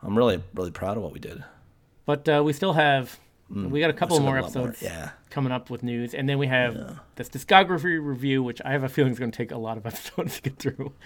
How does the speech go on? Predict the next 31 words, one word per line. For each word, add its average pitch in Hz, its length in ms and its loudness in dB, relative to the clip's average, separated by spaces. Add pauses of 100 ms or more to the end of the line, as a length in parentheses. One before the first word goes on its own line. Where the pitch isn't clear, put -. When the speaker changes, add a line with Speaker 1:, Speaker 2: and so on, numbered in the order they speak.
(100)
Speaker 1:
It 113 160 -2
Speaker 2:
Then 120 120 6
Speaker 1:
is, 190 60 4
Speaker 2:
we 202 40 8
have 190 80 8
Speaker 1:
yeah. 165 80 12
Speaker 2:
our 143 60 8
rankings, 139 480 4
and 185 100 2
we'll 220 80 4
probably 214 240 4
do 135 100 2
a 123 60 -2
couple 120 240 -6
of 110 160 -10
sum 113 240 -8
up 110 140 -12
episodes 104 380 -12
to 113 100 -18
clue 110 220 -12
stuff - 220 -18
up. 104 160 -16 (140)
Then 190 220 4
I, 180 220 6 (120)
the 160 260 -2
way 214 220 8
I 226 60 10
was 208 80 6
trying 185 220 0
to, 151 140 0 (120)
like, 135 260 -2